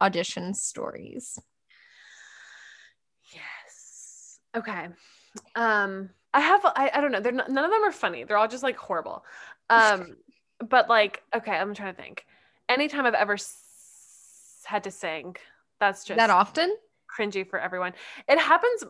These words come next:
Speaker 2: now, not so much, but, like, it used to be like, "No, like, come in for this." Oh, okay. There,
Speaker 1: Okay.
Speaker 2: okay. <laughs> Okay, so there was, uh,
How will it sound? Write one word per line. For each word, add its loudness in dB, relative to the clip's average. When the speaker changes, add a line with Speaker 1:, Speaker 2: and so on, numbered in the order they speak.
Speaker 2:
now, 4
not 0
so -8
much, -6
but, -6
like, -2
it 0
used -6
to -6
be -4
like, 0
"No, -2
like, -8
come -8
in -8
for -10
this." -2
Oh, 6
okay. -4
There, 10
Speaker 1:
Okay. 6
Speaker 2:
okay. 0
<laughs> 0
Okay, 4
so -4
there -2
was, -2
uh, -6